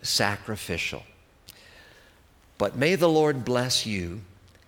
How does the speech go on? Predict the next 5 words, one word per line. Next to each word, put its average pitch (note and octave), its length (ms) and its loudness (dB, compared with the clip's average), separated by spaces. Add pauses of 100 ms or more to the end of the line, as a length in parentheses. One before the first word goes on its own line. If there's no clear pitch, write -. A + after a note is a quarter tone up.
(180)
as A2 280 2
you B2 200 4
intentionally D#3+ 1120 2
and G#2 320 0
prayerfully A2+ 840 -2